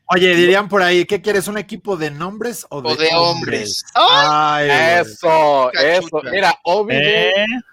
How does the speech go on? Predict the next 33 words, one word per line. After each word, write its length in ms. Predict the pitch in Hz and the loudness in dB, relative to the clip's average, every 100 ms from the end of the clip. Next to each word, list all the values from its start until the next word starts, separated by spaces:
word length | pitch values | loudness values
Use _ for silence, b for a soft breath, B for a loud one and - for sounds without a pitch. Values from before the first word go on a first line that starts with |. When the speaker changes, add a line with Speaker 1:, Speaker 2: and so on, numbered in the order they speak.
| - | 0
Speaker 3:
ha 160 | 175 | 0
tenido 580 | 196 208 202 202 220 202 | 2 -2 -2 -2 0 0
lesiones 480 | 156 139 - 165 196 | -2 -4 -6 -6 -4
de 120 | 160 | -6
tiempo 360 | - 160 160 175 | -6 -10 -8 -12
significativo 1000 | 170 160 151 151 - - 180 160 180 196 _ _ _ | -10 -12 -14 -8 -8 -8 -10 -6 -6 -8 _ _ _
que 100 | 139 | -8
no 240 | 131 143 | -4 -4
se 140 | 165 180 | -2 -2
ha 20 | |
notado 460 | 170 160 175 170 180 | -2 -2 0 2 2
en 80 | |
los 120 | 165 139 | 0 -2
receptores 1040 | 127 135 120 139 147 160 151 131 104 98 | -4 -6 -4 -2 0 0 0 -2 -4 -6
de 160 | 120 117 | -6 -6
Chargers. 720 | - 165 180 180 113 101 _ _ _ - | -6 -2 -2 -2 -6 -10 _ _ _ -6
En, 260 | 160 170 | -4 -4
en 140 | 160 165 | -2 2
lo 100 | 190 | 2
defensivo 520 | 202 220 190 320 302 | 4 0 0 2 2
sí 120 | - | 2
le 80 | 233 | 0
ha 40 | |
afectado 360 | 208 190 - 180 | -2 -2 0 0
a 40 | |
Derwin 340 | 147 139 123 110 | 0 -2 -6 -4
James, 460 | 139 175 185 190 | -2 -2 -4 -6
recordemos 500 | 139 120 123 131 156 | -10 -8 -6 -4 -6
que 80 | - | -4
a 100 | 131 | -4
Jason 320 | 117 143 139 | -2 -4 -2
Barrett 280 | 117 143 127 | -2 -2 -2
también, 520 | 127 113 120 165 190 | -6 -6 -4 -2 -4